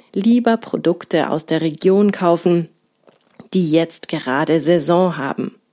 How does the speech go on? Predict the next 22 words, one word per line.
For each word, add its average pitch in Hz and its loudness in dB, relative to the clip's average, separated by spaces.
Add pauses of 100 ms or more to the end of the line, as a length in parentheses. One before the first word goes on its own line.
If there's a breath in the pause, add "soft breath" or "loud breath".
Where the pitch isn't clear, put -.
(520 loud breath)
Saison 202 4
haben 233 2
bedeutet, 175 0 (160)
dass - -4
sie 156 0
jetzt 170 0
gerade 175 2
auf 160 -10
dem 202 2
Feld 147 -2
wachsen 170 -4 (380 loud breath)
und 214 2
nicht 190 2
im 175 -2
Gewächshaus 165 -2
geerntet 147 -2
wurden. 156 -2 (520 soft breath)
Niemand 233 2
braucht - -4
Erdbeeren 151 -2
im 143 -4
Dezember. 156 -4